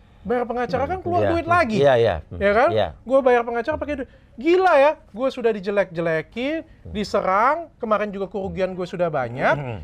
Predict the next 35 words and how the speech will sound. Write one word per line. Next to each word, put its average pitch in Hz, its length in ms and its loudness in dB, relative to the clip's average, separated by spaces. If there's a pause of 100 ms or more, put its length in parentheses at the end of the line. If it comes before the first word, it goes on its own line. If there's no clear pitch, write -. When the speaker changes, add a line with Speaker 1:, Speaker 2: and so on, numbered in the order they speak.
Speaker 1:
Ini 285 200 -10
gue 226 280 -2
bayar 214 180 2
pengacara, 208 400 -6
kalau 285 220 -4
gue 190 240 -6
diem 175 420 -6
aja, 226 400 -8
nggak 156 220 -8
buka 175 560 -10
apa-apa 190 540 -8
ini, 151 120 -12
gue - 380 -4
rugi 220 240 0
banget. 453 420 2 (140)
Speaker 2:
Akhirnya - 280 -6
lo 147 120 0
ngomong 135 320 -2
nih. 87 100 -10 (260)
Speaker 1:
Ya 392 120 0
sekalian 254 340 2
aja 330 160 6
gue 349 160 4
kontenin. 226 640 -2 (140)
Speaker 2:
Iya, 104 340 0 (140)
iyalah, 254 400 0
bener 330 340 -2
lah. 370 180 0 (480)
Buat 180 220 2
bayar 185 200 4
pengacara, 269 500 0
AdSense-nya. 277 420 2
Speaker 1:
<laughs> 440 100 2 (920)
Speaker 2:
Iya 190 160 -4
kan? 262 120 -4